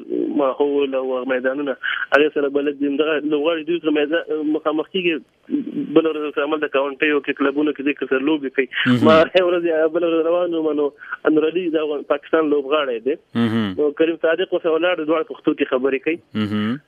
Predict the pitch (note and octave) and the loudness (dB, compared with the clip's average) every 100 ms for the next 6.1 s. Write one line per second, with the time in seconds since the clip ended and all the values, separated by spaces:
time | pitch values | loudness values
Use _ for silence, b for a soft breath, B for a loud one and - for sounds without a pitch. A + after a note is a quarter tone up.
0 | - D3 D3 D3+ D3+ D#3+ G3 G#3 G3+ A#3+ | -6 -2 2 2 2 0 0 0 -2 -2
1 | - - - D#4 E4 D#4 B3 G3+ G3 G3 | -4 -6 2 2 4 0 0 -2 -6 -2
2 | F#3 E3+ F3+ A#3+ A#3+ G#3 G#3+ G3+ G3 F3+ | 0 0 -2 -2 -2 -2 -2 -4 -4 -6
3 | - A#3 A3 C4 A3 D#3 E3+ G3+ A3+ G#3+ | -2 -2 2 2 2 2 0 0 0 -2
4 | G3 E3+ D3+ F#3 A3 A#3 G3+ D#3+ C3 _ | -2 0 2 2 0 -2 -2 -4 -6 _
5 | C#3 C3+ C#3+ C#3 F3 E3+ D#3 D3 C#3+ G3 | -6 0 0 0 -2 0 0 0 -2 -2
6 | G3 | -2